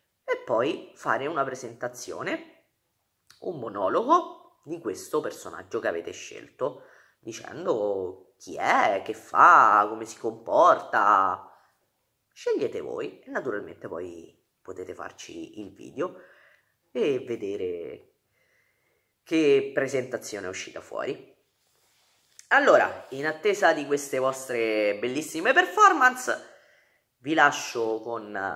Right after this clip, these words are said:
una frase del nostro amico Principetto che dice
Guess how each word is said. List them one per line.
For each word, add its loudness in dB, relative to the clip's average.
una -6
frase -4
del -10
nostro -12
amico -6
Principetto -8
che -6
dice -16